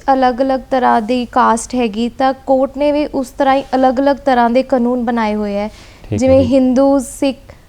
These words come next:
Speaker 1: ਬੁੱਧਿਸਟ, ਜੈਨ ਵਾਸਤੇ ਉਹਨਾਂ ਨੇ ਹਿੰਦੂ ਮੈਰਿਜ ਐਕਟ ਬਣਾਇਆ ਹੋਇਆ ਹੈ
Speaker 2: ਠੀਕ
Speaker 1: ਤੇ
Speaker 2: ਹੈ ਜੀ।
Speaker 1: ਮੁਸਲਮਾਨ ਵਾਸਤੇ ਉਹਨਾਂ ਨੇ ਮੁਸਲਿਮ ਲਾਅ ਬਣਾਇਆ ਹੋਇਆ ਹੈ ਤੇ ਕ੍ਰਿਸਚੀਅਨਸ ਵਾਸਤੇ ਸਪੈਸ਼ਲ ਮੈਰਿਜ ਐਕਟ ਬਣਾਇਆ ਹੈ ਤੇ ਇਹਨਾਂ ਤਿੰਨਾਂ ਦਾ ਅਲੱਗ-ਅਲੱਗ ਪ੍ਰੋਸੀਜਰ ਹੁੰਦਾ ਹੈ ਤੇ
Speaker 2: ਠੀਕ ਹੈ
Speaker 1: ਉਸ
Speaker 2: ਜੀ।
Speaker 1: according ਇਹਨਾਂ ਨੇ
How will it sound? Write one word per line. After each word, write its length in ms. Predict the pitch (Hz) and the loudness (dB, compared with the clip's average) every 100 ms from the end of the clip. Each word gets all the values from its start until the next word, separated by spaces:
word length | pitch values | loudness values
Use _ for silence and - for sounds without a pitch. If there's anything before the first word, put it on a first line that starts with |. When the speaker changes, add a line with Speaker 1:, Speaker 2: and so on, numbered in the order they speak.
| - | -6
Speaker 1:
ਬੁੱਧਿਸਟ, 540 | 240 269 220 277 277 240 | 0 0 2 -2 -2 0
ਜੈਨ 380 | 262 233 233 | 4 6 4
ਵਾਸਤੇ 380 | 240 254 254 277 | 2 0 0 0
ਉਹਨਾਂ 340 | 269 254 262 269 | 2 0 0 0
ਨੇ 100 | 285 | 0
ਹਿੰਦੂ 460 | 240 262 254 294 | 0 0 2 2
ਮੈਰਿਜ 380 | 302 262 247 226 | 4 4 2 -2
ਐਕਟ 200 | 233 - | -4 -4
ਬਣਾਇਆ 380 | 208 220 208 202 | -4 0 0 -2
ਹੋਇਆ 280 | 202 202 202 | -2 -4 -6
ਹੈ 80 | 208 - - | -10 -20 -12
Speaker 2:
ਠੀਕ 160 | - 110 | -6 0
Speaker 1:
ਤੇ 80 | 285 | 2
Speaker 2:
ਹੈ 40 | |
ਜੀ। 60 | 269 | 4
Speaker 1:
ਮੁਸਲਮਾਨ 640 | 269 285 302 302 294 294 | 2 2 2 4 4 4
ਵਾਸਤੇ 380 | 285 294 294 302 | 2 2 2 -2
ਉਹਨਾਂ 360 | - 269 269 277 | 0 0 0 0
ਨੇ 120 | 285 | 0
ਮੁਸਲਿਮ 520 | 269 262 - 277 294 | 0 -4 -2 -2 0
ਲਾਅ 180 | 294 285 | 2 2
ਬਣਾਇਆ 420 | 247 269 240 220 | 2 0 0 0
ਹੋਇਆ 200 | 240 247 | 0 0
ਹੈ 60 | 262 | -2
ਤੇ 200 | 262 285 | -4 -4
ਕ੍ਰਿਸਚੀਅਨਸ 600 | - 269 262 302 302 269 | -2 -2 -2 -2 0 2
ਵਾਸਤੇ 540 | 269 240 - 277 294 - - - - - - | 2 2 0 0 0 -2 -20 -20 -20 -20 -20
ਸਪੈਸ਼ਲ 520 | - - 269 277 311 | -10 4 4 6 2
ਮੈਰਿਜ 380 | 294 262 233 214 | 4 4 4 2
ਐਕਟ 240 | 214 - 226 | -2 -2 -6
ਬਣਾਇਆ 300 | 226 226 208 | -2 -2 -2
ਹੈ 60 | |
ਤੇ 160 | 208 269 | -2 -4
ਇਹਨਾਂ 400 | - 277 277 302 | -2 0 2 0
ਤਿੰਨਾਂ 420 | 311 294 294 311 | 0 -2 0 0
ਦਾ 200 | 294 285 269 | 2 2 4
ਅਲੱਗ-ਅਲੱਗ 420 | 269 269 285 294 294 | 4 4 4 0 2
ਪ੍ਰੋਸੀਜਰ 540 | 285 277 254 208 247 | -2 0 -4 0 0
ਹੁੰਦਾ 260 | 262 254 269 | 0 0 2
ਹੈ 100 | 269 | 2
ਤੇ 80 | 269 - - | -2 -20 -20
Speaker 2:
ਠੀਕ 100 | - | -8
ਹੈ 60 | - | -2
Speaker 1:
ਉਸ 180 | 285 - | 0 2
Speaker 2:
ਜੀ। 100 | 302 | 4
Speaker 1:
according 400 | 294 254 247 262 | 6 4 4 2
ਇਹਨਾਂ 220 | 262 262 | 0 0
ਨੇ 220 | 269 262 | 0 -4